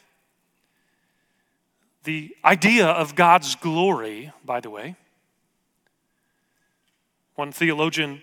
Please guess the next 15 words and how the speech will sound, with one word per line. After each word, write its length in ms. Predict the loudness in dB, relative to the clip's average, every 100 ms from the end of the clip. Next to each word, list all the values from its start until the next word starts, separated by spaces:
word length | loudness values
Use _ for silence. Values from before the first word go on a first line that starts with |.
| _ _ -8
says 300 | -2 -2 0
God's 420 | 6 6 4 -2
glory 640 | -6 -2 0 0 -2 -4
is 240 | -8 -8 -4
the 140 | -4
revelation 1200 | -2 0 0 0 -4 -2 -2 0 -2 -4 -8 -12 -8
of 540 | -6 -4 -6 -10 -16 -20 -20 -20 -8
his 180 | -6
splendid 720 | -6 -10 -6 -2 -2 0 -2 0
activity. 720 | 0 0 -2 -6 -6 -12 -16 _ _ _ _ _ _ _ _ _ _ _ _ _ _ _ _ _ _ _ _ _ -8
The 100 | -2
revelation 920 | 4 4 4 2 0 0 -2 -6 -8
of 440 | -4 -2 -2 -6
his 160 | -10 -8
splendid 1000 | -8 -10 -12 -4 -4 -4 -6 -8 -8